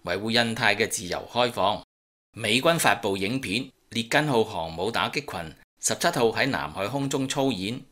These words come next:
跟住將會一路前往中東暫時支援。十八號，美軍發布照片，卡爾文森號航母打擊群十三號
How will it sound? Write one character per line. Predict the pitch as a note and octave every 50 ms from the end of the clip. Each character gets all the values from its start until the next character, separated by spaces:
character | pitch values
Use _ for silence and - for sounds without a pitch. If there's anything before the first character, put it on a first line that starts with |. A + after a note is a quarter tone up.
| _ _ _ _
跟 | - - F3 F3
住 | C#3+ B2 A2 G#2
將 | - D#3 D#3 D3+
會 | C3+ A#2
一 | A2+ A#2 D3
路 | C#3 - G2 G2+ F#2 F#2+ F#2+
前 | - - F2+ D2 C#2+
往 | D#2+ F#2 G2+
中 | A2+ B2+ A#2+ A#2+ A#2
東 | B2+ A#2+ B2 A#2+ A2
暫 | - - - D#2+ F#2+ F#2+ F2+
時 | - F2 E2
支 | D#2 - - A2
援。 | A2 G#2+ F2 D#2 D#2+ E2+ D#2 D2 - _ _ _ _ _ _ _ _ _ _
十 | _ - G#2 G2+
八 | - C3+ B2
號， | A#2+ G#2+ G2+ - - -
美 | F#2 F#2+ G#2+
軍 | A#2 B2+ D3 D3
發 | C#3 - A#2 A2+
布 | - A2 G#2 G2+
照 | - A2 G#2+
片， | G2+ - G2+ G2+ B2 D3 C#3 - _ _ _ _
卡 | - - - E3+ E3
爾 | C#3+ C3+ C3+
文 | G#2 E2+ F2
森 | F2 - D3 D3+ C#3+
號 | A#2 G#2
航 | F#2 G#2+ E2+ D#2 E2
母 | E2+ F#2+ A#2
打 | A#2+ A#2 F#2+ A2+
擊 | C3 C#3 C3+ -
群 | - F#2 D#2 D#2 D#2 - _ _
十 | - - G2+
三 | - - - D3 C#3+ C#3+
號 | C#3 G#2 F2+ F#2+ -